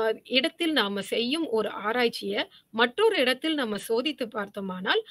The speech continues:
அங்கு வந்து நமக்கு அதே பதில் கிடைக்கிறதுக்கான வாய்ப்புகள் குறைவாக உள்ளது. So, இந்த ஆராய்ச்சிய நம்ம வந்து ரெண்டு விதமா செய்யலாம். தரமான ஆராய்ச்சி,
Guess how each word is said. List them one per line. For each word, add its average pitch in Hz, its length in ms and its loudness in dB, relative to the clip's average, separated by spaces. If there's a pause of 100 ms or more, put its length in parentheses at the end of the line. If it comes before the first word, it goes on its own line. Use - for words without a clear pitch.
(240)
அங்கு 311 360 0
வந்து 277 220 2
நமக்கு 233 280 -2
அதே 220 400 0
பதில் 220 480 -2
கிடைக்கிறதுக்கான 208 720 -2
வாய்ப்புகள் 233 560 -2 (300)
குறைவாக 208 540 0
உள்ளது. 120 300 -10 (540)
So, 320 240 0
இந்த 339 300 0 (640)
ஆராய்ச்சிய 247 640 2 (420)
நம்ம 240 280 4
வந்து 240 520 -2
ரெண்டு 320 380 2
விதமா 226 380 2 (200)
செய்யலாம். 202 500 -6 (340)
தரமான 247 520 2 (840)
ஆராய்ச்சி, 190 540 -2